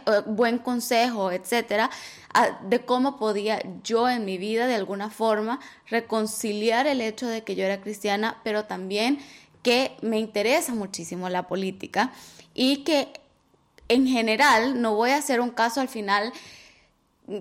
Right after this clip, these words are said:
creo, extremadamente fuerte para que todo mundo se involucre en la política, aunque mi pe-, mi opinión personal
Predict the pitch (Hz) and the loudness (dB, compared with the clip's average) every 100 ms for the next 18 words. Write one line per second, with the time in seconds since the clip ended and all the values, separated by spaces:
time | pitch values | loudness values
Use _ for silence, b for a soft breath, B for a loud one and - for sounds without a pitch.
0 | - 254 269 247 254 247 - 220 208 208 | 2 4 4 4 4 2 0 -2 2 2
1 | 233 240 240 - 226 226 269 240 208 196 | 2 -2 -4 0 0 2 0 2 0 -2
2 | 196 254 233 247 262 254 254 262 262 233 | 2 4 6 4 4 4 2 0 0 -2
3 | 202 190 196 226 240 208 202 214 262 - | -2 -4 -4 -6 -4 -6 -6 -6 -4 -2
4 | 220 233 220 226 226 240 262 311 311 - | -2 -2 -2 0 2 2 4 2 0 -2
5 | 240 240 254 254 _ 220 220 208 202 208 | 0 0 0 -4 _ -2 0 -2 -2 -2
6 | 226 233 208 190 254 | -6 -6 -2 2 4